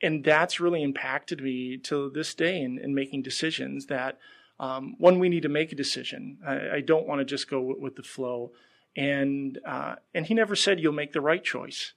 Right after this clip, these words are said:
You know, we talked about, you could make the wrong choice. You, you could have missed hearing, but what do you do then? And, uh, but he said, "Don't stay in that middle of the river."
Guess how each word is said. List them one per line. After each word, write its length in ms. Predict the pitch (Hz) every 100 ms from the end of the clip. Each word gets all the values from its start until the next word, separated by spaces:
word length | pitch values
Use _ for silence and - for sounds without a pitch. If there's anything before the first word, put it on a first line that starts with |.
| _
You 80 | 143
know, 100 | 160
we 120 | 151
talked 200 | 143 180
about, 160 | 143 135
you 140 | 175
could 160 | 208 202
make 160 | 180
the 100 | 180
wrong 240 | 156 156 180
choice. 380 | - - 131 156
You, 80 |
you 140 | 165 170
could 140 | -
have 120 | 180
missed 300 | 156 180 -
hearing, 320 | - 127 123 123 - - _
but 80 | 175
what 200 | 170 180
do 60 | 170
you 80 |
do 220 | 151 156 139
then? 380 | 139 139 - - - - _ -
And, 280 | 147 147 143
uh, 200 | 135 127
but 140 | 143
he 60 | 151
said, 200 | 165 135
"Don't 240 | 160 165
stay 220 | - 143
in 60 | 143
that 140 | 131
middle 220 | 135 131 123
of 60 |
the 80 | 120
river." 480 | 117 120 131 135